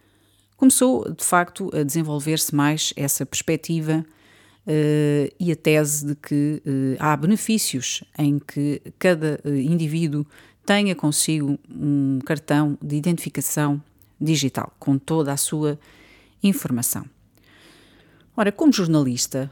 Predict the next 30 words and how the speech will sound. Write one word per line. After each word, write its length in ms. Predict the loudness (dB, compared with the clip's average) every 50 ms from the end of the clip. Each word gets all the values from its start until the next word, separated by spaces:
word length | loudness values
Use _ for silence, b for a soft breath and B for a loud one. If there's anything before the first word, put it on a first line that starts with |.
| B B B B -6
eh, 560 | -4 -2 -2 0 0 -2 -2 -2 -4 -4 -4
há 160 | -2 -2 0 0
mais 300 | 0 0 -2 -2 -4 -4
de 80 | -6 -4
vinte 200 | -4 -4 -2 -2
e 40 |
cinco 280 | -2 -2 -4 -2 -2 0
anos, 440 | 0 0 0 0 -2 -4 -6 -10 -12 -10
tive, 640 | -6 -2 -2 0 0 -2 -4 -4 -2 -2 -2 -2 -2 -2 -2 -2 -2 0 0 0
hum, 640 | 0 0 0 0 0 0 -2 -2 -2 -4 -4 -6 -8 -10 -14 -16
de 80 | -14 -4
facto, 560 | 0 2 2 2 0 -6 _ -10 -10 -10 -8 -6
a 80 | -4
sorte, 600 | -4 -2 0 0 0 -2 -2 -6 -10 -12 -10 -8
eh, 300 | -6 -4 -4 -4 -4 -6 -6
foi 300 | -8 -6 -4 -2 0 0
uma 180 | 0 0 0
bênção, 500 | 2 2 2 2 2 2 -2 -4 -6 -8 b b b b b b b b b
poder 380 | -8 -6 -2 0 2 2 2 2 0 -4 -6
especializar-me 840 | -6 -6 -2 -2 0 0 0 -2 -2 0 0 0 0 0 -2 -6 -4 -2
em 80 | -2 -2
algumas 380 | -2 -2 0 0 0 0 0
áreas, 560 | 0 -2 -2 -2 -4 -4 -4 -4 -6 -6 -8 -12 -16 _ -12
eh, 220 | -8 -6 -6 -6 -4
nomeadamente 800 | -2 0 0 2 2 0 0 0 2 2 4 2 2 0 -4 -6
tecnologia 640 | -6 -6 -4 -2 -2 -2 -2 -2 -2 -2 -2 -2 -2
e 40 | -2
telecomunicações. 1040 | -2 -2 -2 -2 -2 -2 -2 -2 -2 -2 -4 -6 -6 -6 -8 -10 -12 -12 -14 -14 -16 -20 -20 _ _ b b b b b b b b b b b b b b -6
A 60 | -4
tecnologia 880 | -2 -2 -2 -2 -2 -2 -2 -2 -2 -2 0 0 0 0 0 -2 -4